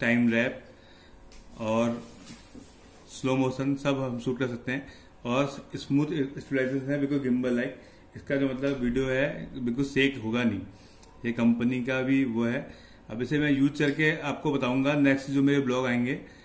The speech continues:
वो मैं इसी से बनाऊंगा, तो आपको रिजल्ट पता चल जाएगा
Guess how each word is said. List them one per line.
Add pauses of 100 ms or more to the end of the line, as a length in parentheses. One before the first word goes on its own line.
(240)
वो
मैं
इसी
से
बनाऊंगा,
तो
आपको
रिजल्ट
पता
चल
जाएगा